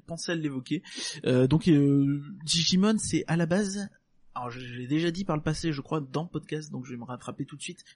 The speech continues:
que c'était une série, j'avais dit que c'était une série d'animation avant tout, et c'est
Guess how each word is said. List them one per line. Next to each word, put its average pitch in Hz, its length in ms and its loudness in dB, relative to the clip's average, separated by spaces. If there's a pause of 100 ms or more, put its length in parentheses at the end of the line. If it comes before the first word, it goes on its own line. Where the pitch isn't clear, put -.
que 175 100 2
c'était 175 320 0
une 165 240 4
série, 165 320 -2 (240)
j'avais 143 240 -2
dit 175 120 -2
que - 60 -6
c'était 165 200 0
une 170 100 -2
série 156 320 -6
d'animation 143 560 -10
avant 147 300 -6
tout, 185 300 -12
et 139 100 -2
c'est - 180 -4